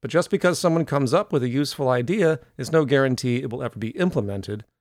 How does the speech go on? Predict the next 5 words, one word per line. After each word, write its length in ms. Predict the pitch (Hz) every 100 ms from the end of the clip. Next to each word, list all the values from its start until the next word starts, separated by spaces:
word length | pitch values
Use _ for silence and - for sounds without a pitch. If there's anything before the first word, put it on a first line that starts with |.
| _ 107
due 320 | 127 151 226
to 120 | -
the 200 | 131 151
counteracting, 1000 | - 113 117 123 139 123 123 143 147 165
competitive, 760 | - 104 131 127 120 131 131